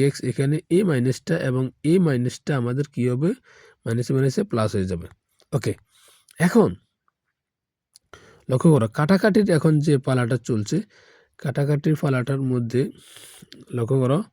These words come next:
এখানে টু এ যোগের, টু এ বিয়োগের, তার মানে আমাদের এখানে এ স্কয়ার একটা, উম, এরপরে এ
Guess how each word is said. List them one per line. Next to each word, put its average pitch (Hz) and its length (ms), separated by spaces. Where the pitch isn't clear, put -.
এখানে 123 260
টু 143 120
এ - 20
যোগের, 139 380
টু 131 100
এ - 20
বিয়োগের, 117 420
তার 131 180
মানে 147 160
আমাদের 156 320
এখানে 156 220
এ 151 40
স্কয়ার 160 300
একটা, - 280
উম, 120 300
এরপরে 135 320
এ - 20